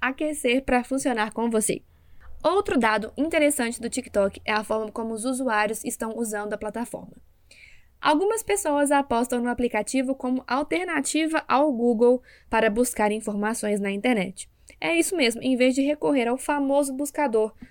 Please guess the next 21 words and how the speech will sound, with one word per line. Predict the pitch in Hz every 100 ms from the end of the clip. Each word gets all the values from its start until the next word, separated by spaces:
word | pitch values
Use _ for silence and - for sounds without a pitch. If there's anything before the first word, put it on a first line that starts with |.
| -
o | 403
TikTok | - 370 - 254 240 - -
é | 226
a | 214
opção | 208 - 226
escolhida | 233 - 240 208 202
pelo | 208 226
público. | 208 208 190 - - -
Segundo | - 294 247 311
um | 330
estudo | 330 - 214
do | 214 202
Pew | - 254 285
Research | 294 269 240 254
Center, | - 196 185 202 202
publicado | 226 208 208 208 196
em | 208
outubro | 254 254 247 226
do | 208 208
ano | 226
passado, | 233 240 - 180 180